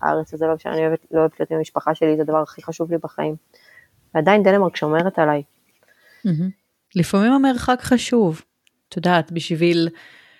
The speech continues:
Speaker 2: כמו שאת אומרת, בעצם ליצור אותך, את מיכל, ו-, ולהרגיש שלמה עם עצמך, בלי כל ההפרעות האלה מסביב, נכון? ששוב, זה
Speaker 1: נכון.
Speaker 2: לא הפ-, זה לא אומר שהן רעות, אבל זה אומר שהן,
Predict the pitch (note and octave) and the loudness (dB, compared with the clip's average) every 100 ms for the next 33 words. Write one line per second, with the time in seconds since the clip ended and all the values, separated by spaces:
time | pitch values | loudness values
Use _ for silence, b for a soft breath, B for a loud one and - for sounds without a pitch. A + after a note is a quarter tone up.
0 | B B B _ _ _ _ A3 G#3+ C4 | B B B _ _ _ _ -4 0 2
1 | A#3+ A#3+ A#3 G#3 A3 G#3+ A3+ G3+ G3+ F#3+ | 2 2 -2 0 0 2 2 4 2 0
2 | - G#3+ G#3 G#3 - - G#3+ E3+ C3+ - | 0 2 4 4 2 2 2 2 0 -6
3 | F3+ F#3 F3 - G3 F3+ D3+ D3+ D3+ E3 | -2 0 0 2 2 4 4 2 0 2
4 | E3 D3+ - D#3 E3 D#3+ D#3+ D#3+ G3+ - | 4 2 -2 -2 0 2 2 2 -2 -2
5 | F#3 E3+ E3 E3+ F3 F3 E3 - F3+ F3 | 0 0 2 2 2 0 -2 -2 0 0
6 | - D#3 E3+ F3 F#3+ F#3+ F#3 F3 - F#3 | 0 -2 0 2 2 2 2 -2 -2 0
7 | F3+ E3 D#3+ D#3+ E3+ - - F#3 F3 F3 | 2 2 2 0 -6 -10 -10 -6 -4 -2
8 | G3 G#3+ - A3 G3+ E3 E3+ E3+ D#3+ - | 0 0 0 0 2 2 2 0 -2 -4
9 | D#3 F3 F#3 C#3 D3+ - _ _ _ - | -2 2 4 2 -2 -12 _ _ _ -6
10 | D#3+ F#3+ G3+ G#3 F#3 - B3+ F3 F#3 B3+ | -4 0 0 0 -2 0 0 2 2 0
11 | - B3+ G3+ F#3+ B3 E4 - B3 G3+ F#3 | 0 0 2 2 2 0 0 0 2 2
12 | - F3 E3 - E3 F3 E3+ F3+ F#3 A3+ | 2 0 0 0 0 2 2 2 2 2
13 | C#4 D4 C#4+ D4 | 0 0 0 0